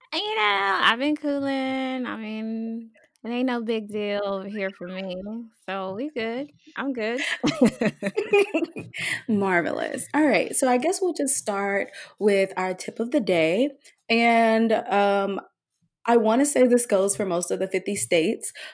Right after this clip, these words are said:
Speaker 2: but I'm gonna go with really, s-, you know, zoning in on my Georgia family.
Speaker 1: Okay.
Speaker 2: Do not go back outside <laughs> just yet. Please, I'm begging y'all. Please let them other people go out there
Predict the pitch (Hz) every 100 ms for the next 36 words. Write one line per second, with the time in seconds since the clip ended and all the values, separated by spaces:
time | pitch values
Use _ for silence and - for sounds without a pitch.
0 | _ _ 277 302 330 - - - - _
1 | _ _ _ _ _ - - _ _ _
2 | 208 226 226 220 214 208 202 202 202 196
3 | 196 202 254 202 233 262 262 247 254 -
4 | 247 240 202 180 214 214 214 208 196 190
5 | 185 180 170 165 170 170 180 185 165 156
6 | 120 139 208 _ _ _ _ - 202 _
7 | 190 202 220 240 262 175 - - - -
8 | _ _ 165 190 196 190 185 170 - -
9 | 165 156 - 247 - - 370 359 233 240
10 | - 226 226 185 - - _ - 226 175
11 | - 262 247 185 202 220 247 262 339 -
12 | - - - - 294 294 311 339 - _
13 | _ _ 220 247 226 214 240 262 254 233
14 | 254 262 262 262 269